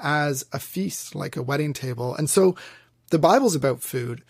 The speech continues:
and yet it's also about food technology. And that's what we're going to talk about today. And we have a guest with us. He, his name is Ralph, but you can call him the Hungry Theologian,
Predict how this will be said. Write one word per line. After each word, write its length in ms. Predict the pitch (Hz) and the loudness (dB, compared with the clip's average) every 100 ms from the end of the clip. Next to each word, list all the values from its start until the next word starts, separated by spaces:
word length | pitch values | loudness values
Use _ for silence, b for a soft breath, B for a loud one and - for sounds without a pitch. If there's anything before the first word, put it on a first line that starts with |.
| b b b _ _ _ | b b b _ _ _
and 160 | 139 160 | -2 2
yet 160 | 175 | 2
it's 100 | 160 | 0
also 400 | - 180 - 151 | 0 0 0 2
about 340 | 143 139 131 - | 2 0 -4 -6
food 460 | - 160 151 139 - - | -2 2 2 0 -6 -10
technology. 800 | - 135 135 135 135 - - 147 _ _ | -6 -4 -2 -2 -2 -6 -14 -20 _ _
And 100 | 156 | 0
that's 100 | 196 | 4
what 100 | 233 | 6
we're 120 | 240 | 6
going 320 | 190 185 180 | 6 4 2
to 140 | 175 - | 0 -2
talk 300 | 160 160 - | 2 2 0
about 340 | 143 151 143 | -2 -2 -2
today. 420 | - 139 139 139 139 B B B | -2 -2 0 0 -2 B B B
And 360 | 151 151 147 143 | -2 2 2 0
we 120 | 143 | 0
have 180 | 143 160 | 2 4
a 60 | 165 | 4
guest 320 | 160 170 - | 4 4 2
with 220 | 147 143 | -2 0
us. 340 | 190 302 - - _ _ | -2 -2 -8 -14 _ _
He, 400 | - 165 180 - | -2 2 2 0
his 300 | 123 220 190 | 2 2 4
name 380 | 185 185 185 175 - _ - | 4 6 4 2 -4 _ -4
is 200 | 147 131 | -2 2
Ralph, 380 | 151 151 139 - | 4 6 4 0
but 180 | 143 | 0
you 140 | 147 190 | 2 0
can 160 | 302 | 0
call 280 | 277 170 160 | 2 4 4
him 300 | - 143 135 | 4 -2 -4
the 80 | 127 | -6
Hungry 460 | 127 170 175 180 175 | -4 -4 0 0 -2
Theologian, 760 | - 151 143 143 147 139 120 | -2 -2 0 0 0 -2 -8